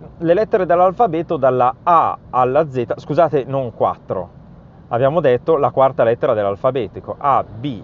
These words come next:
C, D, quindi alla fine sarà duemilaventi A, D.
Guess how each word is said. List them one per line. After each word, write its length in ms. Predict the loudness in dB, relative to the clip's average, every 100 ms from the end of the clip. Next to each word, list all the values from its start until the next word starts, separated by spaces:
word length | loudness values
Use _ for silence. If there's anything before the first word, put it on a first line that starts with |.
| -18
C, 360 | -16 -12 -12 -12 -16 -10
D, 240 | -8 -10 -14 -20 -20 -20 -18 -8
quindi 260 | -6 -2
alla 140 | 0 -2
fine 260 | -4 -8
sarà 300 | -4 0 0
duemilaventi 1160 | -2 -4 -6 -4 -2 0 -2 -6 -8 -12 -10 -10 -2
A, 220 | 0 0
D. 300 | -2 -12 -16